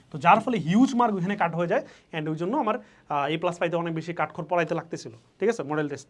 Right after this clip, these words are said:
হ্যান ত্যান এগুলাতে। তো পরবর্তীতে আমি অনেক স্যারদের সাথে কথা বলছি, সব স্যার সব কিছু বলতে চায় না,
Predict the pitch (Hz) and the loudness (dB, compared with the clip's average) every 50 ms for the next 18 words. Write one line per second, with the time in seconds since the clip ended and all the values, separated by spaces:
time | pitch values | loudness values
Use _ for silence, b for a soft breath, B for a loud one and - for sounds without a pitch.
0 | - 156 - - 147 143 - 139 147 165 175 160 - - b b b b b b | -20 -20 -12 -12 -10 -8 -8 -6 0 0 0 0 0 -4 b b b b b b
1 | b b _ - 156 147 185 202 220 220 226 220 - 185 233 220 202 208 214 196 | b b _ -10 0 4 6 6 6 6 2 -2 -2 -2 -2 0 0 0 0 0
2 | 180 180 196 214 208 208 - - - - 165 160 170 175 175 175 180 170 170 170 | 0 0 0 0 0 -2 -8 -12 -6 -6 -4 -4 -4 -6 -4 -4 -2 -2 -2 -2
3 | 175 170 170 165 165 175 180 175 - 170 170 - 185 175 180 175 - 170 160 170 | -2 -4 -4 -6 -6 -8 -8 -4 -4 -4 -2 -2 -4 -2 -2 -6 -6 -6 -8 -4
4 | 156 156 160 170 165 175 165 160 160 160 | -4 -4 -4 -2 0 0 0 0 -2 -4